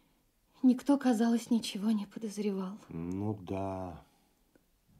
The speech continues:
Speaker 2: волшебство имени. Леди Эстер Карр могла быть сумасшедшей, но она всё-таки леди Карр.
Speaker 1: Да-да.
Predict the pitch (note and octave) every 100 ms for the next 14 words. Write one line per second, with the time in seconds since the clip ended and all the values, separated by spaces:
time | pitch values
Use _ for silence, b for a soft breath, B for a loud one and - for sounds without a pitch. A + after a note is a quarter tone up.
0 | - _ _ - F#2 G2+ F2 - - -
1 | - G2 G#2+ A#2+ - A2 B2 C3 B2 F#2+
2 | D#2 C#2 C2 C2 - _ _ _ _ _
3 | _ _ b b b b b _ D2 F2+
4 | G2+ G#2+ A2+ - A2 - - A2 A#2 -
5 | - - - D2+ D#2 G2+ G#2 F#2+ - E2
6 | D#2+ - A#2 B2+ - D#2 C#2+ D2 D#2+ -
7 | - G#2+ B2+ - - G#2+ - - G#2+ G#2+
8 | _ _ _ _ _ - E2 G2 A2 G#2
9 | F#2+ - - - D2+ C#2+ - b b b
10 | b b b - C#4 C4+ G#3+